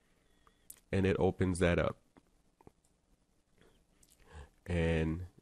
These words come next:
you can go back at any point and choose a different floor plan to work on, and just by clicking on the, uh, plan,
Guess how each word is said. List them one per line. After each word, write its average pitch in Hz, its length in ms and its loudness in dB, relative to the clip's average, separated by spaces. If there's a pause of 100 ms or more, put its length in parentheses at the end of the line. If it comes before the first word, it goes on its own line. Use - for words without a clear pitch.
you 76 100 -6
can 85 260 -2
go 87 140 2
back 82 300 2
at 85 120 2
any 95 220 0
point 95 500 -4 (1400)
and 87 580 -2 (100)
choose - 300 -4
a 90 60 2
different 90 360 0
floor 95 260 2
plan 87 280 -2
to 101 120 -4
work 90 300 0
on, 85 280 0 (1600)
and 87 680 -2 (120)
just - 280 -8
by 90 160 0
clicking 101 640 -4
on 101 300 0
the, 101 440 -2
uh, 95 240 0 (140)
plan, 95 640 0